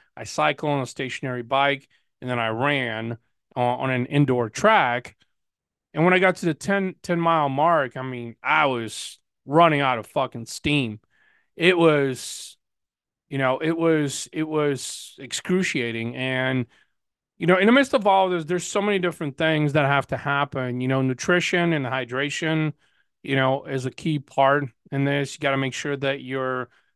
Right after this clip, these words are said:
taking in about two to three hundred calories per hour, um,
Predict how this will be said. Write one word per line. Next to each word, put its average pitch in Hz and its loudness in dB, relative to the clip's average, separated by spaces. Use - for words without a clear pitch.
taking 156 0
in 151 2
about 135 2
two 165 4
to 151 0
three 151 -4
hundred 147 -4
calories 135 0
per - -6
hour, 139 2
um, 120 -2